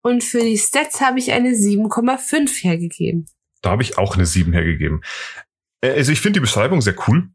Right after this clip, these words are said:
Speaker 2: aber irgendwie, ich hab sieben Punkte hergegeben, weil's für mich hier so ein bisschen eine Dissonanz gibt in der Beschreibung, weil sie ja irgendwie sagt, sie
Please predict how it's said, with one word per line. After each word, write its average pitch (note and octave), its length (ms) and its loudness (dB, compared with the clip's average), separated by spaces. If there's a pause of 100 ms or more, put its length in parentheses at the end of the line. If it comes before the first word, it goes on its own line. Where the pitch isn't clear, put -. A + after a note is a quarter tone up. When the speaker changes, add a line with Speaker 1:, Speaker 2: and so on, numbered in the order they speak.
(1120)
Speaker 2:
aber A#2+ 640 0 (480)
irgendwie, C3+ 880 4 (880)
ich - 160 0
hab C#3 120 2
sieben C#3+ 220 2
Punkte C3 260 2
hergegeben, G#2+ 420 4
weil's G2+ 160 2
für - 80 2
mich A2 240 4
hier A2 140 4
so G2 180 2 (260)
ein F#2 440 2
bisschen D3+ 300 0
eine A#2+ 140 4
Dissonanz G#2+ 640 2
gibt G#2+ 240 0
in G2+ 80 4
der G2 80 4
Beschreibung, F#2+ 640 2 (460)
weil G2 120 0
sie G2+ 120 0
ja F#2+ 120 2
irgendwie G#2 320 2
sagt, G2+ 400 -2
sie F#2+ 480 2